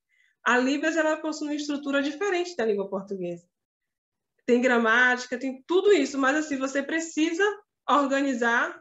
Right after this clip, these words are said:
um discurso, um discurso claro, porque se o surdo fala assim, se eu falo assim, eu vou na casa de Bruno, né, meu amigo, vamos supor.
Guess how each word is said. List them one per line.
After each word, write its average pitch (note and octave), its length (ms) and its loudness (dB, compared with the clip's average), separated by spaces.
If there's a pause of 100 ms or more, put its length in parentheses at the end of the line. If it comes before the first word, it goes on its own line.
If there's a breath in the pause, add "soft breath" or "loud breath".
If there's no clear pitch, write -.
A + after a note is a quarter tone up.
(140)
um C#4+ 120 -4
discurso, E4 720 -6
um A#3+ 60 0
discurso C#4 680 -4 (100)
claro, A3 520 0 (320 soft breath)
porque C#4 320 0
se D4 100 -2
o D#4 60 -2
surdo D4+ 300 -4
fala A#3 380 0
assim, A3+ 500 -6 (340 soft breath)
se - 120 0
eu B3+ 60 2
falo B3+ 200 0
assim, B3 240 -2
eu B3+ 240 2
vou C4 160 2
na F4 180 -2
casa B3+ 640 -2 (260)
de C4 140 0
Bruno, G#3 580 0
né, B3+ 300 0
meu A#3 200 2
amigo, F#3+ 320 -2
vamos F#3+ 200 -10
supor. F#3+ 380 -14